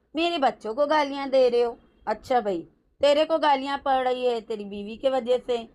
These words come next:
तेरी बीवी के जो को, so call सपोर्टर है, वो गालियाँ दे रहे थे तेरे को। तेरी जो दूसरी बीवी है कौसर, उनको, ठीक है, हेटरों ने तो कभी गालियाँ नहीं दी तेरे को, बल्कि तुम लोगों को तो सिंपैथी देते हैं।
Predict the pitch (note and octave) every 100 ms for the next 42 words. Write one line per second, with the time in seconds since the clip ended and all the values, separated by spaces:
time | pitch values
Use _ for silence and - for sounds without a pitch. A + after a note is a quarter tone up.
0 | _ _ _ - C4 C#4+ B3 B3+ B3+ B3+
1 | B3+ B3+ B3+ B3 B3+ B3+ B3+ B3 C4 B3+
2 | B3+ B3 A#3+ A#3+ B3 - A3 A3+ A#3+ A#3+
3 | A3 A#3 C4+ C4+ B3 B3+ B3 A#3 A3 A3
4 | A#3 A#3 G#3 G#3 G#3 G#3 A#3 B3 A#3+ A#3+
5 | A3+ A#3+ G#3+ G#3+ A#3+ B3 A#3 G#3 A3 A3+
6 | A3+ G3+ A3+ A3+ A3+ A3 A3 G3+ A3+ C4
7 | - - _ - B3+ C4+ E4 C#4+ G3+ -
8 | _ - A3+ C4 C4 C4+ C#4+ C#4+ C#4 C4+
9 | B3+ G#3+ A#3 B3+ B3 B3+ C4 C4 C4 A#3+
10 | A#3+ A3+ A#3+ A#3 A#3 A#3 B3 B3+ A#3+ A#3
11 | A#3 A#3 A3+ G#3 A#3+ B3 C#4+ C#4+ D4+ C#4
12 | B3+ A#3+ A#3+ G#3+